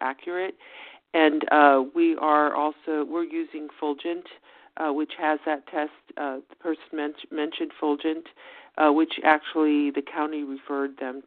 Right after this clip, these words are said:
to us. We also use Quest, and they're using the P C R as well. So I know that Stanford testing, uh, for those people who use Stanford, um, they also are using only the P C R test. Uh, one of the good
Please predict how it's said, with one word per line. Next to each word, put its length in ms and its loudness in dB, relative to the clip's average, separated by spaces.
to 160 0
us. 160 0
We 100 6
also 240 4
use 220 -2
Quest, 300 0
and 100 0
they're 160 2
using 340 0
the 100 -6
P 200 -8
C 120 0
R 160 0
as 120 -8
well. 360 2
So 360 10
I 100 6
know 220 4
that 140 4
Stanford 680 0
testing, 760 -6
uh, 160 -10
for 140 -4
those 220 0
people 280 -6
who 160 -2
use 280 -4
Stanford, 560 -4
um, 380 2
they 400 8
also 360 2
are 120 4
using 380 -4
only 300 -4
the 100 -4
P 220 -10
C 140 -2
R 180 0
test. 360 -2
Uh, 120 -4
one 260 0
of 80 -2
the 80 0
good 220 0